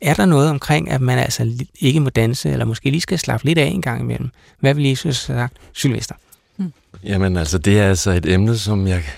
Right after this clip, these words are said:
Speaker 3: <laughs> som ligger mig på sinde. Altså som en, der har danset, øh,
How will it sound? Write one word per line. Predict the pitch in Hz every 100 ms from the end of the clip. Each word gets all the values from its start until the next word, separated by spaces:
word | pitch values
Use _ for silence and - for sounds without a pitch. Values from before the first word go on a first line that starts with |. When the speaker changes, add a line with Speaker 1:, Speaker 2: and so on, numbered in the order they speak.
| - - - 127
Speaker 3:
<laughs> | 95 78 - -
som | - - 120
ligger | 110 110
mig | 107
på | 113
sinde. | - 101 113 143 127
Altså | 101 101 104
som | 110 104
en, | 120 113
der | 117
har | 104
danset, | 101 92 98 101 131 120 104 -
øh, | -